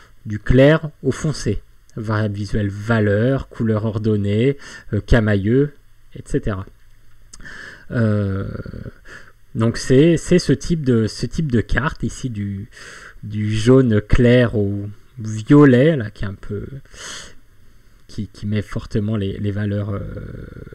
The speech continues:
extrêmement en évidence. Mais bon, bref, une gradation de, de couleurs. Et, euh, pour faire une telle carte, on va faire des, des regroupements.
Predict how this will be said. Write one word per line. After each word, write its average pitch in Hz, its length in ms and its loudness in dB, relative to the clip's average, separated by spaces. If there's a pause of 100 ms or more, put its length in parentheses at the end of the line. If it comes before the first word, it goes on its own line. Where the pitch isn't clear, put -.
(340)
extrêmement 101 680 -6
en 110 100 -2
évidence. 107 560 -2
Mais 117 60 -4
bon, 110 160 -4
bref, 113 280 -4
une 107 120 -4
gradation 135 640 0
de, 101 180 -4
de 113 180 -2
couleurs. 127 460 2 (340)
Et, 185 360 6 (160)
euh, 117 320 2 (160)
pour - 180 -2
faire 120 220 2
une 104 60 -2
telle 101 180 -6
carte, 180 240 0
on 143 60 -4
va 117 60 -4
faire 156 220 -4
des, 113 220 0
des 110 140 0
regroupements. 131 760 0